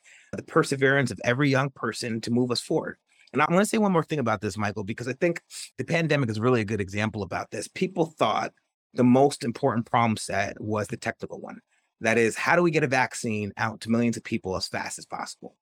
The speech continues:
And it was a technical marvel. The scientists were out there doing what scientists do, and, like, the logistics people were doing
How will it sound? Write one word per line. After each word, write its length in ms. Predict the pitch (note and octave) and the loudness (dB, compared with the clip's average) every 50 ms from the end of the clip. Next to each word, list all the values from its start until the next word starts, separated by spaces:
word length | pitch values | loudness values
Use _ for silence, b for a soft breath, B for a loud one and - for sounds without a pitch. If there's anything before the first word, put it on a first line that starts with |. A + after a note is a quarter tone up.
| _ _ | _ _
And 140 | C3 C3+ C3 | 0 0 0
it 40 | - | 0
was 100 | B2+ B2 | -2 -4
a 60 | A#2+ | -4
technical 440 | - - - A3 - - D#3+ - G2+ | -4 0 0 0 0 2 0 2 2
marvel. 600 | F#2+ F#2 F2+ F#2+ G#2+ A#2+ B2+ G2 - - - - | 4 4 4 4 4 4 2 0 -2 -8 -14 -16
The 80 | - - | -14 -10
scientists 540 | - - D3 C3 C#3 C#3+ - C3 A#2 - - | -4 0 0 2 2 0 -2 -4 -6 -6 -2
were 80 | A2 | 2
out 180 | A#2+ B2 A#2 - | 2 2 2 2
there 100 | B2+ A2 | -2 0
doing 200 | G#2+ A#2+ A#2 A#2+ | 0 2 2 2
what 120 | A#2 - | 0 -2
scientists 420 | - A2+ A2+ A2+ A2 - - - - | 0 0 0 0 -2 -4 -8 -12 -6
do, 360 | - B2 A#2 A#2 A#2+ A2+ G#2 | -2 -2 0 0 0 -2 -2
and, 100 | G2 F#2+ | -4 -4
like, 120 | F#2+ F#2+ | -6 -6
the 80 | - F#2 | -6 -8
logistics 420 | F2 E2+ - C3 C3+ D3 C#3 - | -4 -2 -2 0 0 0 -2 0
people 240 | - C3+ C3 B2 B2 | 0 0 0 0 0
were 80 | A2+ G#2+ | 0 0
doing 320 | G#2 A2+ A#2 A2+ A2+ A#2 | 0 0 0 0 -2 -2